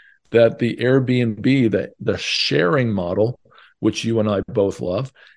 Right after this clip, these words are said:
has hit the R V world as well. You've got several big websites that you can rent an R V, and they can even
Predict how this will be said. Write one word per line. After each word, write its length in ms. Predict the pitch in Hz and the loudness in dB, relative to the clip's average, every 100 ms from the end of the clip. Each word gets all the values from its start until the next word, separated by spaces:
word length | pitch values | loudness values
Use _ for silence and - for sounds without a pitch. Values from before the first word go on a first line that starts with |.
| - - | -12 -4
has 180 | - | -2
hit 200 | - 135 | 0 -2
the 140 | 131 123 | 0 2
R 180 | 120 113 | 4 4
V 160 | 127 | 2
world 400 | 135 117 120 117 | 2 2 0 0
as 120 | 110 | -2
well. 240 | 117 143 120 | -2 -2 -2
You've 200 | 110 110 | -2 0
got 260 | 123 107 - - | 0 0 -4 -12
several 560 | - - 131 139 151 | -6 2 2 4 4
big 260 | 120 127 131 | 2 0 -2
websites 680 | 113 110 - - 110 - - | -2 -2 -4 -6 -6 -6 -8
that 100 | - | -10
you 240 | 117 117 | -4 -4
can 340 | 113 127 117 92 | -4 -4 -4 -2
rent 340 | 113 151 - | -2 -2 -4
an 160 | 113 117 | -4 0
R 180 | 120 107 | 2 0
V, 320 | - 143 156 | -2 -4 -2
and 120 | 110 | -2
they 120 | 120 | -2
can 160 | 135 123 | -2 -2
even 340 | 117 117 98 | -2 -2 -4